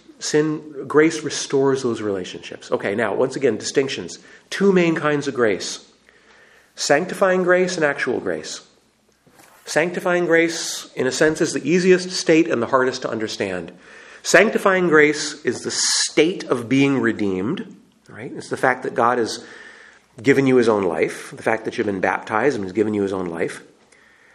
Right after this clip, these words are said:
Um, but it's also the depth of your friendship with God. Sanctifying grace is given in baptism. Sanctifying grace is strengthened with each sacrament. Let me tell you a simple way to understand sanctifying grace. Sanctifying grace is the depth of your friendship with God. So for, let me ask you a question,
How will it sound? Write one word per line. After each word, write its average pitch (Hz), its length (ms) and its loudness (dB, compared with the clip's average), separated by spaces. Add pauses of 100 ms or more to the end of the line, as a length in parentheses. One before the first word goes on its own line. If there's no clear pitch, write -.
(240)
Um, 110 480 -4 (160)
but 160 100 2
it's 160 120 -8
also 262 360 -4
the 208 140 -8
depth 156 420 -4
of 170 100 -4
your 170 120 2
friendship 156 580 -2
with 123 100 -6
God. - 360 -10 (960)
Sanctifying 185 440 2
grace 151 280 4
is 107 100 -4
given 165 300 2
in 185 120 2
baptism. 175 560 -4
Sanctifying 147 500 -4
grace 123 220 2
is 107 100 -6
strengthened 139 420 -4
with - 100 -12
each - 180 -8
sacrament. 135 420 0
Let - 320 -12
me 262 60 0
tell 240 140 8
you 180 80 8
a 143 60 6
simple 156 260 2
way 131 80 6
to 123 100 4
understand 104 400 -4
sanctifying 98 460 -6
grace. - 420 -10 (920)
Sanctifying 208 500 4
grace 131 340 2
is 120 160 -4
the 120 80 -4
depth 113 320 2
of 117 80 -2
your 113 100 -2
friendship 104 360 -4
with 98 100 -6
God. 78 260 -6
So 165 140 4
for, 160 220 2
let 147 120 2
me 139 80 4
ask 123 200 -2
you 120 80 -2
a - 20 -14
question, - 380 -8